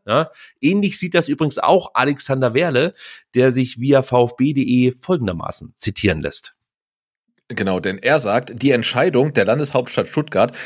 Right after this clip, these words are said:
Speaker 2: sich aus wirtschaftlichen Gründen nicht als Austragungsort der Frauen-Europameisterschaft, äh, zweitausendneunundzwanzig zu bewerben, mag kommunalpolitisch notwendig erscheinen, sendet jedoch ein falsches Signal.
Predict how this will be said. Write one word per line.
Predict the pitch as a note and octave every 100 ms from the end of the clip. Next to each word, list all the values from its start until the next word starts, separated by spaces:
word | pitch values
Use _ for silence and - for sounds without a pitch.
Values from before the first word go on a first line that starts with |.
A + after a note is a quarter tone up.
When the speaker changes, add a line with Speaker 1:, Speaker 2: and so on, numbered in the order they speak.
| -
Speaker 2:
sich | - A#2+
aus | B2 A#2
wirtschaftlichen | C3+ F3 E3 C#3 C3+ A#2
Gründen | - C3+ F3 G#2 G#2
nicht | C3+ G3+ - -
als | B2
Austragungsort | - B2 D3 - A2+ G#2+ - A2+ A#2
der | G2+
Frauen-Europameisterschaft, | - B2 B2+ A2 C#3+ A#2+ A#2 B2 B2 A#2+ -
äh, | A#2+ G#2+
zweitausendneunundzwanzig | - A2 A2 A#2 G#2+ G#2 G#2+ G2+ - B2+ C3 -
zu | A2+
bewerben, | F#2+ G2 A2 C#3 C3+ - -
mag | G2+ C#3 - -
kommunalpolitisch | C3+ A2 G2+ B2+ - A#2+ C3+ C3+ -
notwendig | A2 A#2+ F2 F2+ F2+
erscheinen, | E2+ - F2 E2+ - -
sendet | F#2+ G2 C3 E3+ C3+
jedoch | A#2+ B2+
ein | A2
falsches | F#2+ G#2 A#2 A#2+
Signal. | - G#2+ F#2 E2